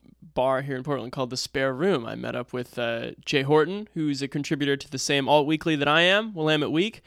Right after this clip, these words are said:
uh, and he writes for Paste Magazine as well, does some album reviews. Um, but yeah, we talked about this movie and just, uh, how it got lost and how it was so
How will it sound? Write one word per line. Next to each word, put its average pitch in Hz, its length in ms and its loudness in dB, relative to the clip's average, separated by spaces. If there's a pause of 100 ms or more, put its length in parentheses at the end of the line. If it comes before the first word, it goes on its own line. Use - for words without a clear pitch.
(340)
uh, 127 260 -2
and 135 100 -4
he 139 80 -2
writes 131 200 -2
for 139 80 -12
Paste 135 260 -4
Magazine 135 420 -4
as 123 100 -8
well, 156 460 -4
does 143 160 -2
some 139 120 -6
album 135 220 -2
reviews. 135 420 -6 (340)
Um, 123 500 -2 (520)
but 156 80 0
yeah, 190 200 4
we 170 120 2
talked 160 300 -2
about 160 180 -4
this 170 160 -4
movie 220 320 0
and 123 120 -6
just, - 380 -8 (120)
uh, - 40 -18 (320)
how 156 500 0
it 175 120 -2
got 160 240 2
lost 156 560 0
and 127 100 -8
how 147 240 0
it 131 60 0
was 139 100 -4
so 135 180 -4